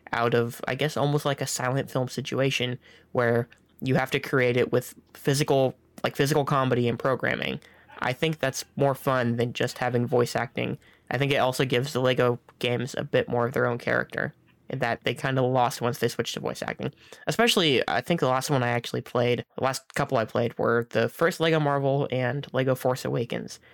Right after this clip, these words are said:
And Force Awakens irked me especially because they actually had access to all the, the, uh,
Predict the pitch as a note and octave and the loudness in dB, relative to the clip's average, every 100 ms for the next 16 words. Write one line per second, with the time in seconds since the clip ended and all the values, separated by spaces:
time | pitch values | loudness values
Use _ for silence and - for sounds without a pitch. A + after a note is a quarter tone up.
0 | - - - E3+ E3 D#3 D3+ C3+ B2 B2+ | -20 -10 -2 0 4 4 4 2 2 0
1 | - B2+ A#2+ B2 - - - - C3 B2 | 0 -2 -2 -4 -8 -12 -6 -4 -2 -2
2 | B2+ A#2+ - A2 A2+ - B2+ A#2+ A#2+ G#2 | -4 -6 -4 -4 -4 -2 0 0 0 -2
3 | C#3 B2 A#2 - A#2+ - - A#2+ B2+ - | 0 0 -2 -4 -6 -4 0 0 -2 -6
4 | - - A#2+ A#2 - - - B2+ B2 | -8 -2 0 -2 -6 -8 -2 0 -2